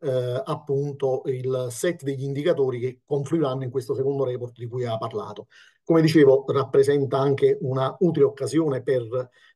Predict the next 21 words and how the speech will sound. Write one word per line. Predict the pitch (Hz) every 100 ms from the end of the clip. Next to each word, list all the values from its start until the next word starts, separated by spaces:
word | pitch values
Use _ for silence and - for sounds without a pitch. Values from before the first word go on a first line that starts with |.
| _
presentare | 135 135 139 160 147 123
i | 120
risultati, | 123 131 - 156 147 123 123 120
le | 131
attività | 131 - 131 135 175
e, | - 135 143 143
e, | 190
e |
finora | 143 151 151 139
raggiunti | 127 175 156 -
e | 139 139
anche | 160 185 151 139
l'aggiornamento | 135 135 127 135 139 170 143
delle | 127 131
attività, | - 131 127 147
in | 120
particolare | 117 - 120 143
ovviamente | 131 127 131 123
per | 120 117
gli | 135
enti | 139 127 127